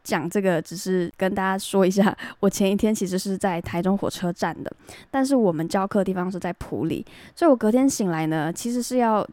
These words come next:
搭一个客运，大概一个多小时才会到达埔里。然后到埔里还没有结束哦，还要深入深山。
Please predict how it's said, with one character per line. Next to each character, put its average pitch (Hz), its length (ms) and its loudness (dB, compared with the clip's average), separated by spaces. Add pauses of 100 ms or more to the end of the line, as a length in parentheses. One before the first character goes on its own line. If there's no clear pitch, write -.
(140)
搭 214 220 -2
一 214 40 -2
个 175 120 -4
客 185 260 0
运， 165 260 0
大 214 140 -4
概 208 200 -2
一 185 60 -8
个 180 100 0
多 180 120 -4
小 - 200 -8
时 - 280 -10 (360)
才 214 140 0
会 233 120 2
到 208 160 -2
达 143 180 -8
埔 165 280 -6
里。 - 180 -6 (380)
然 214 120 4
后 320 120 8
到 320 120 10
埔 226 180 4
里 202 80 4
还 180 100 2
没 175 100 2
有 196 100 4
结 - 240 -6
束 - 260 -6
哦， - 40 -2
还 - 160 -6
要 254 220 6
深 269 320 6
入 262 180 4
深 190 280 2
山。 190 360 -4